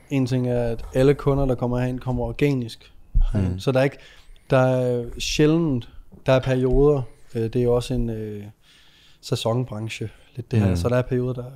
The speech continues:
Speaker 1: der er flere forespørgsler end andre. Men det er ikke sådan, at det går lige fra den ene dag til den anden, med at, øh, så,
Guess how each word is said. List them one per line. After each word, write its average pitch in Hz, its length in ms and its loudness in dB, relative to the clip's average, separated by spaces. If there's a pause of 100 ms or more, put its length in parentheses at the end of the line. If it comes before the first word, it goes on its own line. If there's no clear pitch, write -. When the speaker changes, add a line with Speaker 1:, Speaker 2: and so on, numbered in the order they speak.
(100)
Speaker 1:
der 117 240 -6 (360)
er 123 60 -2
flere 127 320 2
forespørgsler 120 600 -4
end 113 80 -6
andre. 123 220 -4 (540)
Men 123 360 0 (1700)
det 139 60 6
er - 20 8
ikke 131 140 4
sådan, 147 100 4
at 131 120 0
det 127 80 0
går 135 180 2
lige 127 140 0
fra 127 120 -6
den 131 80 -6
ene 131 200 -4
dag 131 100 -8
til 139 120 -4
den 131 100 -2
anden, 127 380 -4 (500)
med 135 240 0
at, 123 200 -6
øh, 123 60 -10
så, - 140 -14